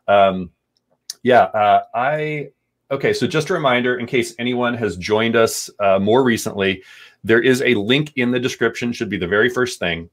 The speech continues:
which is a Google form, and you need to be signed up on that, uh, if you want to win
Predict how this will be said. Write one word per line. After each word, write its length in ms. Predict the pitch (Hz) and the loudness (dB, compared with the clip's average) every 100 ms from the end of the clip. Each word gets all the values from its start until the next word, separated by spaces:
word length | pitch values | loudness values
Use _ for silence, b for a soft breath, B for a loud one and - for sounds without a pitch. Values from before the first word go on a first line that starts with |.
| - | -8
which 220 | 92 - | -6 -4
is 200 | 92 92 | -4 0
a 140 | 90 | -2
Google 280 | 85 113 156 | -2 -4 -4
form, 380 | - 98 90 90 b b b - | 0 0 0 -6 b b b -4
and 320 | 104 104 101 - | 0 0 -2 -6
you 240 | 98 120 | 0 0
need 180 | 147 151 | 0 -2
to 60 | |
be 100 | 131 | -4
signed 320 | 123 135 123 123 | -4 -2 2 2
up 140 | 127 | 2
on 160 | 101 90 | 0 0
that, 320 | 87 87 - _ - | -2 -2 -6 _ -4
uh, 300 | 92 87 90 _ _ _ | 0 0 -2 _ _ _
if 180 | 117 107 | -4 0
you 80 | 127 | 2
want 160 | 143 - | 2 2
to 80 | |
win 560 | 113 95 120 135 160 151 | 0 4 4 2 -2 -8